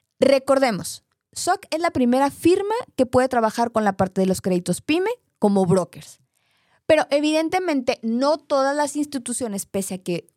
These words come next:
otorgan créditos pyme, nos han permitido abrir el canal de brokeraje. Entonces, les voy a platicar aquellos bancos que son los más comunes, ¿sí? Y también voy a mencionarles aquellas instituciones que están dentro de nuestro anaquel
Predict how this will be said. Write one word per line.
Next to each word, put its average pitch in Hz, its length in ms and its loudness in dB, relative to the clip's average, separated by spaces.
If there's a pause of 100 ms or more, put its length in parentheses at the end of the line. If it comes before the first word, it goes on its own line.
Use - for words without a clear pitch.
otorgan 185 680 -4
créditos 185 500 -2
pyme, 302 400 0 (380)
nos 320 240 0
han 247 160 -2
permitido 247 680 -2
abrir 202 320 2
el 190 120 -2
canal 165 520 -4
de 190 100 0
brokeraje. 220 720 -2
Entonces, 294 720 0
les 247 260 0
voy 311 140 -2
a 453 80 -6
platicar 359 400 -2
aquellos 269 420 -2
bancos 220 500 -4 (420)
que 202 100 -2
son 262 160 -4
los 277 160 -2
más 302 260 0
comunes, 311 720 0
¿sí? 254 380 -6
Y 294 120 -2
también 339 500 0
voy 262 280 0
a 370 80 -2
mencionarles 285 640 -4
aquellas 247 400 -4
instituciones 247 720 -4
que - 100 -12
están 226 240 -4
dentro 294 260 -2
de 240 80 -2
nuestro 196 300 -4
anaquel 175 420 -2